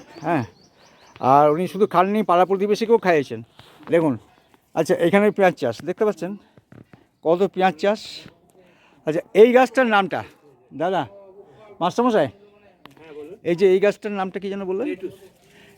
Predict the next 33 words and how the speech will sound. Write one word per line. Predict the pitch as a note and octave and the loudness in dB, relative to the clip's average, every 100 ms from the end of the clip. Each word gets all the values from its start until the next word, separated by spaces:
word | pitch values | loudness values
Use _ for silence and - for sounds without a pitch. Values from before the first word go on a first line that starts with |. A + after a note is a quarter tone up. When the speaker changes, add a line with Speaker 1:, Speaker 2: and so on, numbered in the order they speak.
| _ | _
Speaker 1:
লেটুস | C#3+ G#3 C#4 B3 | 6 6 6 -4
শাক, | - A#2 - - - | -4 -4 -6 -20 -6
লেটুস | D3+ G3 B3 A#3+ | 0 2 2 -4
শাক | - G3+ A3 | 2 4 4
যেটাকে | F3 F#3+ F3 | 2 0 2
আমরা | D#3 D3+ | 2 0
বলি, | C3 D#3 G#3+ | 0 -2 0
আমরা | E3+ E3 | 0 0
অনেক | D#3+ D#3 | -2 -6
সময় | D#3 D3 D3 | -6 -4 -2
লেটুস | C#3+ C#3+ C#3 | -4 -4 -6
শাক | D3 C3+ | -6 -6
খাই | - A#2 C3 G3+ - - - - - | -6 -6 -6 -8 -16 -18 -16 -18 -4
এবং | B2+ D3 D3+ | 2 4 4
আমরা | D3+ D3+ | 2 0
স্যালাডে | - E3+ F3 D#3+ | 2 4 4 2
খাই। | - B2+ G#3+ - A2+ - - E3 | 0 -6 -6 -14 -20 -20 -10 -6
দেখতে | E3+ G#3+ | 0 0
পাচ্ছেন | F#3+ F#3 | 0 -2
কত | F3 | -4
Speaker 2:
বার্গারে, | D#3+ E3 | -2 0
Speaker 1:
লাগিয়েছেন? | D3 D3 - | 0 -2 -6
দেখুন, | - B2+ | -10 -8
Speaker 2:
বার্গারে | B2 B2+ B2 | -6 -6 -8
দেয় | A#2+ | -4
Speaker 1:
দেখুন। | C3+ A2 A2+ | -4 -4 -10
Speaker 2:
বেশিরভাগ, | A2+ - - - | -14 -20 -20 -20
পিৎজা | A2+ | -2
Speaker 1:
হ্যাঁ, | C#3+ | 0
বার্গারে | D3 E3+ F3+ F3 E3+ | 4 4 4 4 2
দেয়, | D#3+ E3 | 2 2
পিৎজায় | D#3+ F3+ D#3 F3+ E3+ | 0 -4 0 2 2
দেয়, | D#3+ D#3 D#3+ | 2 2 0